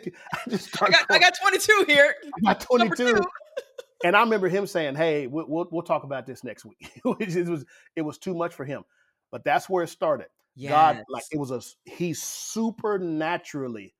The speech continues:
Speaker 1: pulled me out of that.
Speaker 2: Mm-hmm.
Speaker 1: Had he not, I would have, because I was such an apologist for it.
Speaker 2: Yes.
Speaker 1: And then even people who didn't believe like I believed, I was so good, you'd be convinced that what I was saying was true.
Speaker 2: Yes, yes, yes.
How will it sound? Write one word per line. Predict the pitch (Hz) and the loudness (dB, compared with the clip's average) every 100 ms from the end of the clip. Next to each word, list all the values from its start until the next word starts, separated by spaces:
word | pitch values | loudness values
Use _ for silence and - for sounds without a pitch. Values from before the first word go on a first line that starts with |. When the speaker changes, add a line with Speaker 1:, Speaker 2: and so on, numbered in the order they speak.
| _ _ _ _ _ - | _ _ _ _ _ -18
Speaker 1:
pulled | - 190 196 180 160 | -2 4 8 8 6
me | 160 151 - | 0 -2 0
out | 143 147 | 0 0
of | 123 110 | -2 -8
that. | 98 240 | -8 -6
Speaker 2:
Mm-hmm. | 190 226 254 208 151 131 - | -6 -4 -4 -6 -8 -6 6
Speaker 1:
Had | 185 175 | 8 8
he | 160 202 | 4 -2
not, | 185 185 196 - _ _ _ - | -2 0 -2 -4 _ _ _ 4
I | 165 | 4
would | 165 | 4
have, | 151 139 | -2 -8
because | 151 170 | -6 0
I | 156 | 2
was | 170 143 | 2 -2
such | - - 208 - | -10 -8 -8 -6
an | 165 | -8
apologist | 143 175 196 170 135 143 - | -4 -2 0 -2 -6 -10 -8
for | 208 165 | -6 -4
it. | 156 - _ 127 | -6 -10 _ -12
Speaker 2:
Yes. | 156 151 | -8 -6
Speaker 1:
And | 151 147 | -6 -6
then | 208 196 185 - _ - | -4 -4 -4 -8 _ -8
even | 214 220 196 | -4 -4 -6
people | - 208 185 165 | -6 -2 0 0
who | 180 160 | -2 0
didn't | 175 147 | 0 0
believe | 135 151 214 190 | -4 -4 -4 -2
like | 147 139 | -2 -2
I | 135 | -2
believed, | 123 123 127 127 135 _ _ _ - | -4 -6 -6 -6 -8 _ _ _ -2
I | 220 | 0
was | 156 - | 0 -4
so | 214 208 | -2 0
good, | 151 226 208 180 180 _ - | 0 -2 0 -2 -6 _ -8
you'd | 190 180 | -6 -4
be | 190 | -6
convinced | 190 180 170 202 202 | -6 -4 -2 -2 -2
that | 180 | -2
what | 190 | 0
I | 190 | 0
was | 240 190 | -2 -6
saying | 202 208 214 | -6 -6 -6
was | 214 | -8
true. | - 339 156 | -6 -4 -4
Speaker 2:
Yes, | 160 160 160 151 135 123 - - | -2 0 0 0 -4 -10 -16 -10
yes, | 156 151 131 107 - - - | -4 -4 -4 -8 -14 -18 -12
yes. | 139 120 - | -10 -10 -6